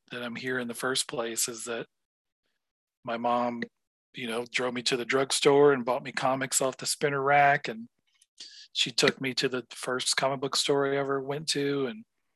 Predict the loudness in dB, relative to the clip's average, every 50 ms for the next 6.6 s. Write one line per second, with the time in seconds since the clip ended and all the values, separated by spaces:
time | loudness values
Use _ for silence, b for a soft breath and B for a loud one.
0 | _ _ _ _ _ -10 -6 -4 -4 -2 0 0 0 -2 -2 -4 -6 -8 -8 -8
1 | -8 -4 0 2 2 2 4 2 2 2 0 -2 -4 -4 -6 -6 -8 -10 _ _
2 | _ _ _ -12 -12 -10 -10 -12 -12 -16 -20 -16 -14 -10 -10 -10 -8 -4 -2 0
3 | 0 0 -2 -2 -4 -2 0 0 0 0 0 -2 -4 -6 -6 -6 -6 -6 -6 -4
4 | -4 -4 -4 -4 -6 -10 _ b b b b b _ -12 -12 -10 -8 -6 -4 -4
5 | -4 -2 -2 0 2 4 4 4 4 2 2 0 0 -2 0 0 0 0 0 0
6 | 0 2 2 2 2 2 2 2 0 0 0 -4